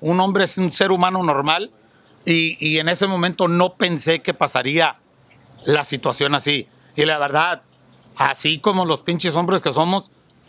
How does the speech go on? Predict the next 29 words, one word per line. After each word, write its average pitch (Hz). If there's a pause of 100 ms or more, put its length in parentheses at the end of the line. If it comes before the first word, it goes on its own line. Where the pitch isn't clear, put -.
(100)
yo 143
le 175
pido 175
una 180
disculpa 160
a -
Belinda 160 (200)
si 147
ella 170
pensó 170 (160)
o 151
si 135
sus 131
fans 160
pensaron 165
que 147
yo 147
le 170
iba 175
a 165
ofender 147 (220)
o 143
iba 151
a 180
la 165
ofensa 156
directamente 151
a 151
ella. 180